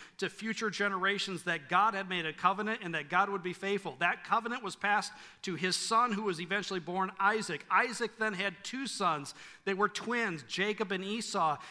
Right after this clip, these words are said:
and God chose Jacob before they were even born so that his glory would be na-, made known through the younger, not the elder. And then Jacob, here he is now, two hundred and fifteen years after the promise was given to his grandpa Abraham.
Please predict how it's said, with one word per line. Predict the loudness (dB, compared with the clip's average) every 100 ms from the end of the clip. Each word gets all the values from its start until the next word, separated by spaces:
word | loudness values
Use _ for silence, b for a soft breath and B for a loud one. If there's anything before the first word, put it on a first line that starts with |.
| B
and | -8 0
God | 4 4 2
chose | 0 0 -2
Jacob | -2 2 2 0 -4
before | -4 -4 0 0
they | 2 0
were | -2
even | -2 -4 -4
born | -4 0 2 2
so | 0
that | -4 -2
his | -4
glory | -6 -6 -2 2 2
would | 0 -4
be | -4
na-, | -4 -6
made | -6 -6 -4
known | -2 -2
through | -4 -4
the | -4
younger, | -2 -2 0 -2
not | 0 -2
the | -2 -4
elder. | -2 2 2 0 B B B -6
And | 0
then | 0 0
Jacob, | -2 0 0 -2 -2
here | 0 2
he | 4 2 0
is | 0 0 -2
now, | -2 -2
two | -6 -4
hundred | 0 0
and | 0
fifteen | -2 -4 -2 -4
years | 0 2 2 -2 B B B
after | 2 2 -2 -4
the | -2
promise | -2 -6 -2 2 4 2 -2
was | -6
given | -2 0 0
to | -4 -6
his | -4 -4
grandpa | -4 -2 -2 0 -2 -2
Abraham. | 0 0 0 -2 -2 -6